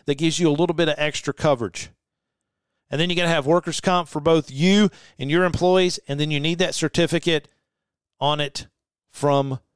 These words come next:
from, uh, your subcontractors. Equipment,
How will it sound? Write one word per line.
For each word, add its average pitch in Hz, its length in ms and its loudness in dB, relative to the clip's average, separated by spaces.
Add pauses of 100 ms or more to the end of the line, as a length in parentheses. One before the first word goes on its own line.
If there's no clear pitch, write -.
(1500)
from, 131 360 -2
uh, 123 180 0
your 127 180 -6
subcontractors. 113 1120 -6 (1200)
Equipment, 208 600 0